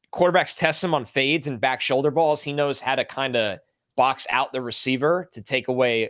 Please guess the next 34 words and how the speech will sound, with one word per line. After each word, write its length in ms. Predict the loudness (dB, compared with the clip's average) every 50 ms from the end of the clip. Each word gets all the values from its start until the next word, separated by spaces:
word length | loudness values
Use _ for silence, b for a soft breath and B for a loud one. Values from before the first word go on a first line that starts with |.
| -2
a 60 | 0 0
lot 140 | 2 2
of 80 | 0 0
room 200 | -2 -2 0 0
they'd 140 | 0 -2 0
have 220 | 0 0 0 0
in 100 | -4 -8
bounds. 560 | -4 -2 -2 0 0 -2 -4 -4 -6 -8 -10 _ _ _ _ _ _ _ _ _ _ _ _ _ -14
Very 360 | -10 -6 0 2 2 2 2 0
competitive 540 | -2 -4 -6 -4 -2 -2 0 0 0 0
at 80 | 0 -2
the 80 | -2 -6
catch 340 | -4 -4 -4 -4 -4 -2
point, 300 | 0 2 2 2 0 -4 _ _ _ -6
no 100 | -2 -2
matter 220 | 0 0 0 0
where 240 | 0 2 2 2 2
he 80 | 2
is 160 | 0 -2 -2 -4
on 100 | -6 -6
the 60 | -8
field. 460 | -8 -4 -2 0 2 2 0 0 -4 _ _ _ _ _ _ _ _ _ _ _ _ _ _ _ _ -2 0
And 520 | 0 2 2 0 0 0 -2 -2 -4 -8 -10 _ -12
my 240 | -2 0 0 0 2
favorite 320 | 2 2 2 2 2 2
thing 140 | 2 2 2
about 260 | 2 2 2 2 2
him 100 | 0 0
is 280 | 2 0 0 0 -2 -2
he 100 | -2 -2
improves 640 | -2 -2 -8 _ -8 -2 2 2 2 2 0 -2
throughout 320 | -4 0 2 2 2 2 0
the 80 | -2
game, 460 | -4 -2 -2 -2 -2 -4 -6 -10 -14